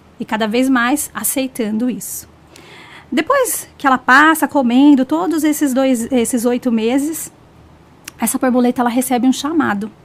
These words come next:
É um chamado de isolamento, isolamento total, sem nada e sem ninguém.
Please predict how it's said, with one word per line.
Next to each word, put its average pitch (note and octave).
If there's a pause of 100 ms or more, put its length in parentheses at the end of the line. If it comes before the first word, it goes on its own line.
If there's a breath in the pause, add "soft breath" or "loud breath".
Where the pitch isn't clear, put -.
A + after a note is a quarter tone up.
(800 loud breath)
É A3
um C4
chamado C4
de A3+
isolamento, C4 (160)
isolamento C#4+
total, G#3 (880)
sem E4+
nada E4
e D4
sem D4
ninguém. G#3+